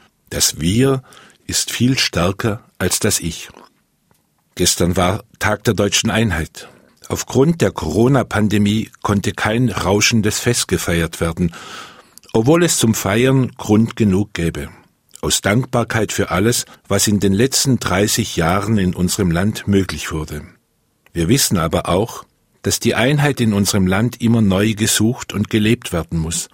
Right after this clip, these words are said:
Es ist nicht einfach, unterschiedliche Mentalitäten und Meinungen, unterschiedliche Kulturen und Weltanschauungen,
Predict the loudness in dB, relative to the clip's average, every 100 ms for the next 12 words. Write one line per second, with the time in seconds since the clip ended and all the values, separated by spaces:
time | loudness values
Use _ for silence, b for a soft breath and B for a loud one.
0 | b b b b b -2 0 2 2 0
1 | 0 -2 -2 0 0 -4 -6 -12 -20 _
2 | -2 2 2 2 0 -2 -4 -4 0 0
3 | 0 0 -2 -2 -2 -2 0 0 2 2
4 | 2 2 0 -4 -6 -12 B B B B
5 | -2 0 2 0 -2 -2 -2 0 -2 0
6 | 4 4 4 2 2 0 0 2 2 0
7 | -4 -2 -2 -2 0 -2 -4